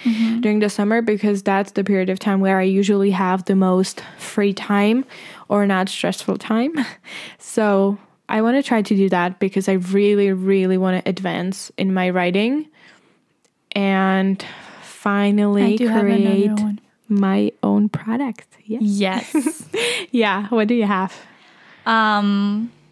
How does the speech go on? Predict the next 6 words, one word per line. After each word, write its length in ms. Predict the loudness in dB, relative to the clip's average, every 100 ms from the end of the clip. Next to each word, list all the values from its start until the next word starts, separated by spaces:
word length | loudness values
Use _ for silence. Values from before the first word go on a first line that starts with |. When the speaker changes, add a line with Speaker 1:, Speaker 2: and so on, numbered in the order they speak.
| _ -6
Speaker 1:
I 140 | -2
have 480 | 0 0 0 -2 -2
that. 580 | 0 0 0 -2 -4 -12 _ _ _ _ _ _ _ _ _ _ _ -20 _ _ _
Oh 60 | -8
my 180 | -6 -8
God. 160 | -10